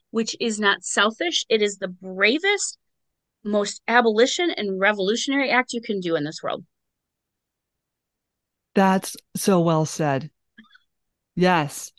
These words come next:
Speaker 2: I'm, I'm so glad I had you on today. And, um, you know,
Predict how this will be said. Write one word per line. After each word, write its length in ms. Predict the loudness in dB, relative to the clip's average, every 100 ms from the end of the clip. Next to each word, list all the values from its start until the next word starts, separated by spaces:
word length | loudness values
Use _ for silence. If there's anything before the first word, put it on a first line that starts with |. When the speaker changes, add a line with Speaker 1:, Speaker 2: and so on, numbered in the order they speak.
| _
Speaker 2:
I'm, 140 | 2 2 _ -20 -20 -20 -20 _ _ _ _ _
I'm 120 | 0
so 180 | 6 6
glad 380 | 8 6 6 6
I 120 | 4
had 300 | 4 4 4
you 160 | 2 2
on 240 | 2 0
today. 560 | 0 -2 0 -2 -4 -6 2
And, 320 | 6 6 6
um, 420 | 4 6 6 2 -4 -6 0
you 180 | 4 6
know, 200 | 6